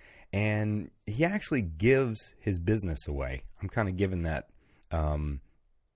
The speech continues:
you know, banger away, but he does. He just gives it away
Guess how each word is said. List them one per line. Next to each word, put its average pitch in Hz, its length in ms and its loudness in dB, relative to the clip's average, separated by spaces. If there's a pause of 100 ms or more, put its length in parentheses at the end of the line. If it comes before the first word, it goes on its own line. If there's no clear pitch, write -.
(340)
you 98 140 0
know, 76 100 2
banger 85 420 2
away, 76 280 0
but 85 200 0
he 117 100 2
does. 120 280 2
He 98 120 -2
just 110 260 0 (140)
gives 104 260 0
it 104 80 -2
away 82 380 2